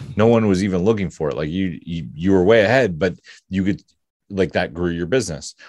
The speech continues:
But then that became normal place, and you had to go a step further. You had to have a mobile website, then you had to have an app, then you had to have, like, and we're adding that. And the thing is that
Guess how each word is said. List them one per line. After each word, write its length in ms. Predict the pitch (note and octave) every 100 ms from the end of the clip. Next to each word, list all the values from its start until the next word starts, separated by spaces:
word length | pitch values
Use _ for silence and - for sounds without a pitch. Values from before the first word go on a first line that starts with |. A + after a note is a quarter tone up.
| _
But 100 | F2
then 140 | A2 G#2+
that 160 | G#2+
became 320 | F2+ A#2+ A2+
normal 260 | F#2+ F2 E2
place, 300 | - F#2 -
and 80 | F2
you 60 |
had 80 | F2+
to 60 | F2
go 120 | F#2
a 40 |
step 240 | F2+ - -
further. 240 | D#3 G#2
You 100 | D2
had 100 | E2+
to 60 | E2+
have 80 | G2
a 40 |
mobile 300 | B2 C#3 G#2+
website, 380 | E2 - - - _
then 100 | E2
you 80 | F2
had 100 | F#2+
to 40 |
have 80 | A2
an 100 | C#3
app, 240 | C#3 D3 _ _
then 140 | D#2+
you 100 | D#2
had 80 | G2+
to 60 | A2
have, 240 | A2 F#2+ _ - - _ -
like, 300 | F#2 G#2 -
and 220 | G#2 G2+ G2+
we're 160 | G#2 -
adding 400 | A#2 D3 C3 F2
that. 300 | C#2+ C#2+ - _ _ _ _
And 120 | G2 G2
the 60 |
thing 180 | C3+ C#3+
is 240 | C3 G#2
that 220 | F2+ F2+